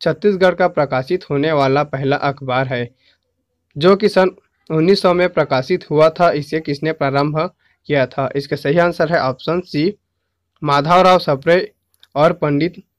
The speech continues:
रामराव चिंचोलकर दोनों ने मिलकर इसका प्रकाशन किए थे। क्वेश्चन का स्पष्टीकरण देखते हैं। छत्तीसगढ़ मित्र छत्तीसगढ़ से प्रकाशित होने वाला पहला मासिक समाचार पत्र है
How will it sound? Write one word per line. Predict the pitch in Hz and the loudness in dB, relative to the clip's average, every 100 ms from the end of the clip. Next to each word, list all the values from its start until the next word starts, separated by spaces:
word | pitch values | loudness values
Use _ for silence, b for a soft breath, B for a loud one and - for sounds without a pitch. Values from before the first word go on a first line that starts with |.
| - | -6
रामराव | 147 151 170 156 170 190 _ _ _ _ _ _ - | -2 0 0 0 0 -2 _ _ _ _ _ _ -4
चिंचोलकर | 170 156 147 143 160 160 165 _ _ _ - | -2 0 -2 2 4 4 0 _ _ _ -10
दोनों | 147 156 170 180 | -2 0 2 2
ने | 165 | 2
मिलकर | 156 160 156 196 - _ _ _ _ _ _ _ | 0 -2 -2 -2 -4 _ _ _ _ _ _ _
इसका | 147 143 175 | -10 -2 -2
प्रकाशन | 175 143 131 131 175 226 - _ | 0 -2 -2 -4 -4 -6 -10 _
किए | 143 135 | -2 -2
थे। | 139 131 131 135 _ _ _ _ _ _ _ _ _ _ _ _ _ - | -2 -8 -10 -14 _ _ _ _ _ _ _ _ _ _ _ _ _ -10
क्वेश्चन | 151 - 185 | -6 -2 0
का | 185 | 0
स्पष्टीकरण | - 156 175 180 175 165 | -2 -6 -2 0 0 0
देखते | 151 - | -4 -2
हैं। | 170 | -4
छत्तीसगढ़ | 165 147 - 190 175 180 190 | -4 -4 -2 0 2 2 2
मित्र | 170 165 127 127 | 0 -2 -4 -4
छत्तीसगढ़ | 151 143 190 185 180 | -6 -8 -4 0 0
से | 180 165 | 0 -2
प्रकाशित | 143 135 131 175 - | -2 -2 -4 -6 -6
होने | 143 147 | -2 0
वाला | 156 135 143 | 2 2 2
पहला | 147 147 139 156 | 0 -4 -2 0
मासिक | 147 131 151 156 | -2 -4 -6 -6
समाचार | 139 139 147 143 143 139 | -4 -4 -2 -2 -2 -4
पत्र | 135 139 | -4 -4
है | 139 135 | -4 -4